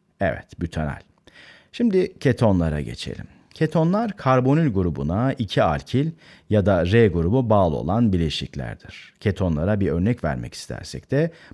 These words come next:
bu bileşiğe bakabiliriz. Yine karbonil grubundaki karbona mümkün olan en küçük sayıyı vererek numaralandırma yapabiliriz.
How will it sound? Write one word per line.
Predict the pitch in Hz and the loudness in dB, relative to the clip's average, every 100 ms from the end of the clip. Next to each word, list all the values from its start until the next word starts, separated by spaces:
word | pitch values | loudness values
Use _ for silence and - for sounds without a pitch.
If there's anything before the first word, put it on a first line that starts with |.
| - | -2
bu | 117 | 0
bileşiğe | 82 65 131 156 | 0 -2 0 2
bakabiliriz. | 151 - 143 120 69 - - - _ _ _ - - _ | 2 2 2 2 0 -6 -16 -18 _ _ _ -20 -20 _
Yine | 220 170 151 | 2 2 0
karbonil | - 135 131 139 151 | 2 4 4 4 4
grubundaki | 98 92 78 80 73 - | 4 0 0 -2 -4 -8
karbona | - 95 80 64 82 117 | -2 0 0 -2 -2 2
mümkün | 127 110 104 127 | 2 2 2 0
olan | 76 92 110 | 0 0 0
en | 151 160 | 0 0
küçük | 135 - 87 | -2 -6 -8
sayıyı | - 82 82 80 | -4 -2 0 0
vererek | 101 82 104 - | 0 2 0 0
numaralandırma | 104 92 87 80 78 90 110 | 2 2 0 0 0 0 0
yapabiliriz. | - 87 98 82 65 64 - - | -2 -2 -2 -2 -4 -8 -14 -18